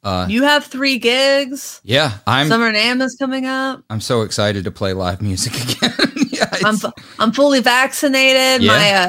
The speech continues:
Speaker 2: uh, my mom calls it em-, Emancipation Day. Was last Friday.
Speaker 1: Nice. Yeah. Uh,
Speaker 2: Yeah.
Speaker 1: I, I was lucky enough that,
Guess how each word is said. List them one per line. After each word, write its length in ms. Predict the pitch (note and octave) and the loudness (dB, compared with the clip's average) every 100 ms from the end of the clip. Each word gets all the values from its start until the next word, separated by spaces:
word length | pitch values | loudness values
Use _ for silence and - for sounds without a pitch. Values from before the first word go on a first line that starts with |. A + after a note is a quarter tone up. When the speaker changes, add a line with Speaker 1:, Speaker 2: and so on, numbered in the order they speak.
| F#3 | -2
Speaker 2:
uh, 40 | G#3+ _ _ - | -10 _ _ 0
my 100 | A#3 | 4
mom 260 | A#3+ B3+ C4+ | 6 4 4
calls 280 | C4 A#3+ A3 | 4 2 2
it 160 | A3 - | -2 -2
em-, 200 | G#3 F#3 _ - | -6 -6 _ -4
Emancipation 840 | G#3 G#3+ G#3 G3 G#3 G#3 G#3 G3 | 0 0 -2 -4 -2 -2 -2 -6
Day. 580 | E3+ D3+ D3 D#3 F#3 G3+ _ _ _ - | -4 -4 -4 -4 -4 -6 _ _ _ -6
Was 220 | F#3+ F3+ | -4 0
last 300 | F#3 F3+ - | 0 0 -2
Friday. 560 | F#3 E3+ F3 E3 F#3 - _ - - - | -2 0 -2 -4 -6 -10 _ -20 -20 -14
Speaker 1:
Nice. 760 | B2 D3 G#3+ A2+ - - - - | -10 -6 -4 -4 -4 -6 -8 -12
Yeah. 360 | G#2+ D#3 B3+ B2 - _ | -6 -4 -4 -8 -16 _
Uh, 120 | A#2+ A2+ - | -2 0 -2
Speaker 2:
Yeah. 40 | G#3 - _ _ | -6 -12 _ _
Speaker 1:
I, 180 | B2 C#3+ - | -2 -2 0
I 100 | C3+ | 0
was 200 | D3 A#2+ | 0 0
lucky 300 | C3 C3 D#3 | 0 0 0
enough 520 | B2+ B2 A#2 - - _ _ _ _ _ | 0 2 0 -2 -12 _ _ _ _ _
that, 420 | A#2 A#2 G#2+ - | -6 0 0 -2